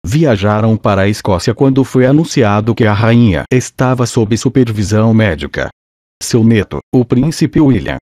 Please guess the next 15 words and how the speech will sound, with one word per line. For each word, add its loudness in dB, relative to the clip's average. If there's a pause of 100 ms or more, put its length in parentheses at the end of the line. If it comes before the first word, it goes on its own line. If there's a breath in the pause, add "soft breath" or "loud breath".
também 2
foi 0
ao 0
castelo -2
de -2
Balmoral. 0 (520)
Com 4
a 2
morte 0
da 2
monarca, -2 (180)
seu 0
filho 0
mais 0
velho, 2